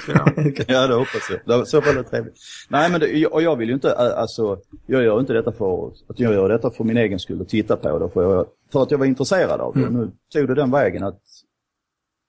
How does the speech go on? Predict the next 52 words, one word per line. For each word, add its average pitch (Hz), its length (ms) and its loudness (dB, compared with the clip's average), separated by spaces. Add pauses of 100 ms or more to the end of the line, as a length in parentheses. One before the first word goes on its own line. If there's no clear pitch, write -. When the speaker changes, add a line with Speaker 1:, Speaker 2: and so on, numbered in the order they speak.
Speaker 2:
där 123 120 4
finns 113 300 0
ingenting 123 360 -2
som 113 160 -4
jag 117 160 0
ser - 180 -2
det. - 100 -20 (680)
Speaker 1:
Och 147 140 -6
Speaker 2:
Och 139 60 0
Speaker 1:
vi 147 40 0
Speaker 2:
jag 143 100 0
Speaker 1:
är 120 40 0
Speaker 2:
gör 117 120 0
inte 151 160 -2
Speaker 1:
tacksamma - 120 0
Speaker 2:
detta 202 140 0
Speaker 1:
att - 60 -14
Speaker 2:
för - 100 -8
Speaker 1:
du, 190 120 -6 (420)
vi 175 120 -8
är 175 40 -2
tacksamma 185 500 0
att 151 60 -6
du 151 60 -10
delar 156 240 0
med 165 220 -4
dig 151 60 -4
med 165 200 -6
också. 147 200 -12 (260)
Speaker 2:
Ja. 143 100 2
Speaker 3:
Mm. 160 120 0 (640)
Speaker 2:
För 165 100 4
Speaker 3:
Det 151 60 6
Speaker 2:
jag 165 60 6
Speaker 3:
var - 120 6
Speaker 2:
gör 139 180 0
inte 185 120 -6
det 185 100 0
för 147 220 0
att 151 120 2
övertyga 123 480 -4
någon 104 180 -8
eller 101 80 -10
något 110 100 -10
sånt, 135 200 -4
att 101 80 -2
det 127 100 2
inte 151 220 -2
finns, 160 340 -6
utan 123 200 0
jag 127 160 2
bara 147 200 2